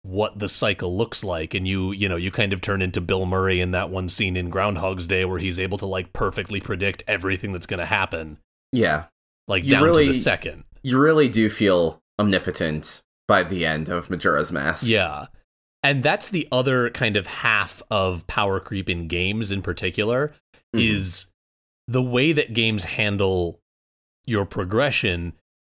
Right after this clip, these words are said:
Speaker 1: is usually on an axis between the Dragon Ball Z Kakarot method of just, like, your numbers getting bigger,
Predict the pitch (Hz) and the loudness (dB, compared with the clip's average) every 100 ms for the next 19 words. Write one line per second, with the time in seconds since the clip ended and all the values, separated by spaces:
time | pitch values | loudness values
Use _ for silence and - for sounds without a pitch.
0 | _ 143 120 139 208 196 202 170 143 123 | _ 0 2 2 2 2 2 2 2 2
1 | 113 110 117 - 107 - 113 - - 98 | 2 0 -2 0 0 0 -4 -4 -4 -2
2 | 98 95 95 90 _ _ - 110 107 120 | 0 0 -2 -4 _ _ -4 -2 2 2
3 | 113 110 98 95 - 170 147 123 98 107 | 2 0 0 0 0 0 2 0 2 0
4 | 101 101 98 95 90 98 90 95 98 107 | 0 0 0 -2 -2 -4 -2 -2 0 0
5 | 98 92 92 87 85 87 76 78 | 0 0 0 -2 -2 -2 -2 -6